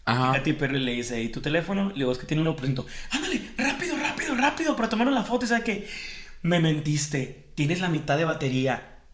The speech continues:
Speaker 2: ¿Sabe qué? Y se toma la foto con él, pero le bromea en la, en el show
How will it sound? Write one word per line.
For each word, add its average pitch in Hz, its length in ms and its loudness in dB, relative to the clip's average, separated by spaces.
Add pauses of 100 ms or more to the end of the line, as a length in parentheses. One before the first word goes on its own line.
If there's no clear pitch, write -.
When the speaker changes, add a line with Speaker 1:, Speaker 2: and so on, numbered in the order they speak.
(360)
Speaker 2:
¿Sabe 123 280 2
qué? 127 160 2
Y 113 40 -2
se 123 80 -2
toma 123 200 0
la 120 100 4
foto - 280 -4
con 110 200 -2
él, 139 240 -2
pero 135 340 2
le 135 180 2
bromea 139 520 2
en 113 140 -2
la, 110 80 -6
en 117 220 -4
el 110 100 -4
show 123 420 -2